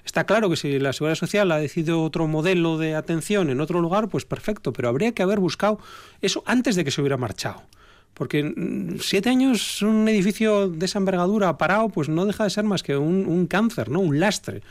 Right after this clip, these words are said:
un cadáver urbanístico dentro de una zona muy sensible, y eso es un gran problema, ¿no? Entonces, antes que buscar, eh,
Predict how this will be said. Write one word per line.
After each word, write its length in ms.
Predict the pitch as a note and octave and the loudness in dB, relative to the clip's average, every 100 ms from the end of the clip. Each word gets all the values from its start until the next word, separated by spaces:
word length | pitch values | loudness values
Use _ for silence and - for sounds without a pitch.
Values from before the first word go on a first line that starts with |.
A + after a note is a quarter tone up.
| - - - | -20 -20 -6
un 160 | E3 F3 | -2 2
cadáver 360 | E3 E3 G#3+ | 2 4 4
urbanístico 800 | F3 D3 D3 E3+ F#3 G3+ F#3 G3 | 2 0 0 0 0 -2 0 0
dentro 320 | F3 E3+ F#3 F3+ | 2 0 0 0
de 80 | E3 | 0
una 140 | D#3+ | -2
zona 340 | - F3 F#3 D#3 | -2 0 0 0
muy 180 | D3 | 0
sensible, 640 | F3 C3+ B2 - G#3 C3+ A2 | 0 -2 -2 -2 -2 0 -2
y 100 | C#3+ | -2
eso 100 | F#3 | -2
es 80 | G3 | -2
un 100 | D#3 | 0
gran 180 | B2 | 0
problema, 460 | A2+ G#2 G#2+ A2 A#2 | -2 -4 -4 -6 -8
¿no? 100 | - - - - - - | -8 -8 -14 -16 -16 -8
Entonces, 340 | - G3 A3 - - | 0 2 2 0 0
antes 320 | G3 G3+ B3 | -2 0 0
que 80 | C4 | 2
buscar, 380 | G3+ - G#3 F3 | 0 2 0 2
eh, 320 | F3 D#3+ | 2 0